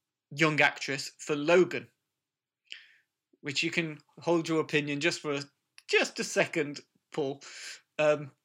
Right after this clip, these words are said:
yeah, Dafne Keen was the young girl in Logan. She was the, um,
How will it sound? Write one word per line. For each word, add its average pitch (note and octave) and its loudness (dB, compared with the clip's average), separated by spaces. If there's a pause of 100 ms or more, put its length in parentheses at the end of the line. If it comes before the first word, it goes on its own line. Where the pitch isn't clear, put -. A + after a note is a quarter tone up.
(100)
yeah, D3+ 4
Dafne G#3 4
Keen E3+ 4
was C#3+ -4
the D#3 -2
young D3+ -2
girl C#3+ 0
in C#3 -6
Logan. C#3 -2
She D3+ -4
was D3+ -6
the, C#3+ 0
um, C3 -2